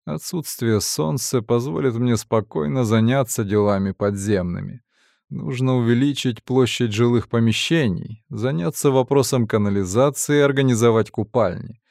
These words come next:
Вика упоминала, что смогла заставить сканер работать на минимальной мощности. Этого должно хватить. Потом надо притащить мебель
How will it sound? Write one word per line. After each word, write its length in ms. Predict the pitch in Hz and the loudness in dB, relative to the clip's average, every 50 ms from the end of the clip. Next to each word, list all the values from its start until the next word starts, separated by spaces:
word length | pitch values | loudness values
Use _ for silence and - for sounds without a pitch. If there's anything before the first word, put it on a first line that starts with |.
| _ _ _ _ _ _ _ - | _ _ _ _ _ _ _ -12
Вика 380 | 117 123 151 160 160 - - | -8 -6 -6 -8 -8 -4 -2
упоминала, 760 | 131 127 117 135 127 127 131 135 151 165 165 156 143 131 123 | -2 -2 -2 -2 -2 -2 -2 -2 -2 -2 -2 -2 0 0 0
что 220 | 107 - - 131 123 | -2 -2 -4 -4 -4
смогла 600 | - - 165 - 170 160 160 165 160 139 117 98 | -4 -4 -6 -6 -4 -4 -2 0 2 2 2 2
заставить 640 | 92 104 92 - - - 135 139 131 120 107 98 | 2 -2 -2 -2 -2 0 0 2 2 0 0 -2
сканер 500 | - - - 127 131 135 135 123 117 104 | -4 -6 -6 -4 -4 -2 0 0 0 2
работать 500 | 98 101 104 101 98 113 113 110 - 82 | 2 2 0 2 2 0 0 0 -2 -4
на 140 | 104 104 104 | -4 -2 0
минимальной 580 | 104 104 104 104 104 104 101 98 95 98 101 101 | 0 0 0 0 0 0 0 -2 -2 -2 -2 0
мощности. 800 | 107 110 101 90 87 - - - - - - - - 120 110 - _ _ _ | 0 0 0 -2 -4 -6 -12 -12 -12 -12 -14 -14 -16 -20 -20 -20 _ _ _
Этого 420 | - 120 107 - 117 107 101 101 | -10 -10 -6 -4 -4 -4 -2 -2
должно 420 | 98 101 101 104 98 101 101 95 90 | -2 -2 -2 -2 -2 -2 -2 -4 -4
хватить. 600 | - - 104 104 - - 101 85 - - - _ _ _ _ _ _ _ _ _ _ | -4 -4 -4 -4 -4 -6 -10 -10 -10 -14 -20 _ _ _ _ _ _ _ _ _ _
Потом 640 | - 110 101 - _ _ 147 147 151 156 156 151 147 | -8 -8 -8 -8 _ _ -8 -8 -6 -6 -6 -6 -6
надо 300 | 139 135 143 139 139 135 | -6 -8 -6 -6 -6 -4
притащить 680 | 135 - 127 117 - 123 113 - - 127 104 - - | -2 -2 -2 0 0 -2 -2 -2 -4 -6 -6 -4 -2
мебель 580 | 113 117 131 151 160 151 139 143 143 135 117 | -2 -2 -2 -2 -2 -2 0 2 2 2 0